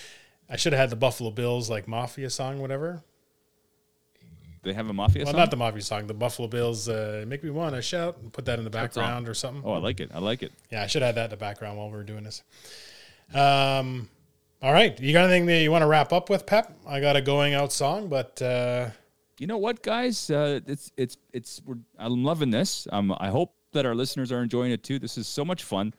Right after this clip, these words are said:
Speaker 2: And, uh, I love talking sports, and I feel like an hour goes by so quickly. But, uh, if anybody has any questions or they wanna jump on the show, it's as easy as what Kurt's doing. Kurt's in his living room. He's looking good. He's got his new mic.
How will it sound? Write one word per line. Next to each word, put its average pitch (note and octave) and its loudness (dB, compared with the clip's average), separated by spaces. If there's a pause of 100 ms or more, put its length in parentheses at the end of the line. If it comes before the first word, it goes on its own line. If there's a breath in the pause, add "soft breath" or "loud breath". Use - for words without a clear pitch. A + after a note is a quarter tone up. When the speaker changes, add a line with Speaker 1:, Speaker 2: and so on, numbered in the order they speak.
(480 soft breath)
Speaker 2:
And, F#2+ 0
uh, F2+ 0
I F2 -4
love B2+ -2
talking C#3+ 0
sports, A2 -2
and F#2 -2
I F2+ -2
feel B2 -6
like A2+ -4
an G2 -2
hour A2 0
goes G#2 0
by G2 0
so A2 -4
quickly. A2+ -2
But, F#2 -2
uh, F#2 0 (260 soft breath)
if - -8
anybody D#3+ 2
has D3+ 2
any D3 -2
questions C#3 -4
or F#2+ -2
they F#2 0
wanna C#3 0
jump C#3 0
on F#3 2
the D3+ 2
show, F3+ 2 (300 soft breath)
it's A2 -8
as A#2 -2
easy F#3+ 0
as E3 2
what D#3+ -2
Kurt's F3+ -2
doing. A2+ 0 (1040)
Kurt's E3 -4
in D#3+ -4
his C3+ -4
living F3+ -2
room. F#3+ 0
He's B2 -2
looking C3+ -4
good. F#3 2
He's D3+ 0
got C#3+ 0
his A#2+ 0
new C#3+ 2
mic. D#3 -2